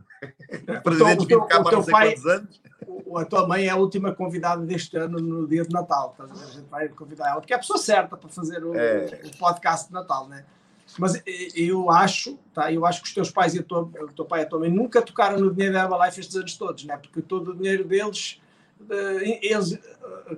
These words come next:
Speaker 2: com a, com a reforma, a aposentadoria deles, vive, vive, vive a vida deles praticamente, né?
Speaker 1: Não, é assim, eles, é, eles estão há vinte e oito anos.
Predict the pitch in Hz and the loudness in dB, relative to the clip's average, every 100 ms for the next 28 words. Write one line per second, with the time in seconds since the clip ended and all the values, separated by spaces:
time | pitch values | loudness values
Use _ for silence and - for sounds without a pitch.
0 | - 185 175 - 185 190 - 185 208 180 | 2 4 4 2 2 2 2 6 6 6
1 | - 160 180 180 170 180 175 180 226 240 | 2 -2 -2 -2 -2 -4 -2 0 0 0
2 | 208 226 208 247 226 226 214 247 220 247 | -6 -10 -6 -6 -6 -6 -4 -2 0 -2
3 | 240 247 269 277 - 233 233 233 247 254 | -2 -4 0 0 2 2 2 0 -2 -2
4 | 240 190 190 - 123 - 156 160 131 120 | -4 -10 -12 -6 -4 -2 0 0 0 0
5 | - _ _ 139 131 131 170 180 170 196 | -4 _ _ 6 8 6 4 4 4 -2
6 | 196 180 139 120 104 - | -6 -6 -2 -2 -4 -16